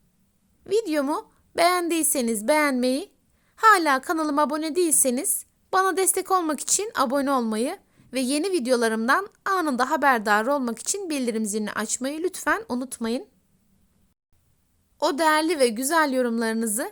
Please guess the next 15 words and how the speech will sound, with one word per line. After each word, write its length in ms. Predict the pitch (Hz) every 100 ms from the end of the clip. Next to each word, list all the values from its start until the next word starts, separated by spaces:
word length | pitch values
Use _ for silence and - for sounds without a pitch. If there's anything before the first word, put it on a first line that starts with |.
| -
her 240 | 415 370
zaman 420 | 262 262 254 339
bekliyorum. 600 | 277 240 - 233 214 240 - _ _ _ _ _ _ _
Videolarımı 640 | 381 381 320 294 277 262 349 415 _ _ _ _ -
görmesini 500 | 339 330 320 - 294
istediğiniz 460 | - 285 262 254
arkadaşlarınızla 1120 | 294 285 302 277 262 277 269 240 233 208 339 -
paylaşabilirsiniz. 1300 | 370 302 240 240 349 269 254 247 - 233 - - - _ _ _ _ _ _
Tarifimi 560 | - 440 370 349 330 269
deneyecek 440 | 311 320 269 285
olan 220 | 247 247 233
arkadaşlarıma 960 | - 311 320 277 285 - 294 277 330 415
şimdiden 600 | - 330 254 233 285 403 -
afiyet 500 | 247 240 233 262 254
olsun. 420 | 240 233 - 359